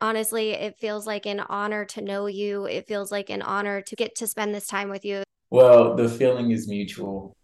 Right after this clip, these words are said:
Speaker 2: When I first started listening to the podcast, I, I loved the dynamic between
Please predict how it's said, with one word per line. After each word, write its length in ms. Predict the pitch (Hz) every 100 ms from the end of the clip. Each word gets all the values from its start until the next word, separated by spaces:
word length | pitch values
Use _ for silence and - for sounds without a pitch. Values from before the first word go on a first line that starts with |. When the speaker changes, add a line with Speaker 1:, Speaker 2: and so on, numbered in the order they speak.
| _ -
Speaker 2:
When 140 | 104
I 100 | 98
first 380 | - 113 104 104
started 400 | 107 104 98 95
listening 400 | 104 107 101 98
to 460 | - 101 98 92 -
the 80 | 98
podcast, 760 | 98 95 92 95 95 92 -
I, 200 | 90 90 101
I 60 |
loved 300 | 101 101 98
the 60 | 98
dynamic 540 | 92 92 92 95 95
between 540 | 95 90 101 98 92